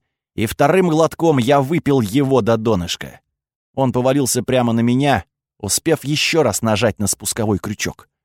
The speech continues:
Снова грохнул выстрел, и боковое стекло осыпалось мелкими осколками. А я увидел, как оплывает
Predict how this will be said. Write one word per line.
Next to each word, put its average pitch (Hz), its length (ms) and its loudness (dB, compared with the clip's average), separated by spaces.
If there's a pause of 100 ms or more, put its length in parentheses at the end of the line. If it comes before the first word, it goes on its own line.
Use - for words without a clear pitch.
(120)
Снова 202 460 2
грохнул 131 460 0
выстрел, 139 540 0 (500)
и 104 80 -2
боковое 131 420 2
стекло 151 440 0
осыпалось 139 600 -2
мелкими 123 420 -2
осколками. 101 600 -4 (500)
А 90 140 -4
я 135 160 4
увидел, 147 400 2
как 139 220 -2
оплывает 135 680 0